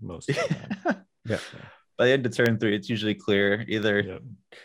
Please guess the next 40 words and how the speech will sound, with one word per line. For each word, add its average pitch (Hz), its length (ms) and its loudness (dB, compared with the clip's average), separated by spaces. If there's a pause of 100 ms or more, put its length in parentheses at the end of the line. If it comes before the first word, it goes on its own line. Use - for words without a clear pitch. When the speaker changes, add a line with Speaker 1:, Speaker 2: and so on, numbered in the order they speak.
(140)
Speaker 2:
either 135 180 8
you 131 180 4
dodge 113 460 4
the 139 80 -8
Tac 143 280 -2
Strike 160 400 -2
and 139 180 -2
bikes, 151 560 0
and 113 260 4
you've 104 160 -4
now 110 220 4
killed 120 300 -2
all 135 100 4
the 135 80 -2
bikes, 143 480 0
and, 110 200 0
like, 98 220 0
there's 104 160 0
not 110 160 0
much 113 300 0
left 110 400 0 (280)
once 113 220 0
that 117 120 2
happens, 117 500 -2
or 110 460 2
Speaker 1:
Mm. 87 80 -12 (340)
Speaker 2:
the 113 80 2
Tac 117 260 2
Strike 107 300 0
bikes - 480 0 (160)
hit - 260 2
you, 95 460 0
and 101 160 0
now 101 80 4
you 98 180 2
have 95 140 4
half - 260 -4
an 92 80 -4
army. 90 460 -4 (380)
Speaker 1:
Yep. 85 200 -8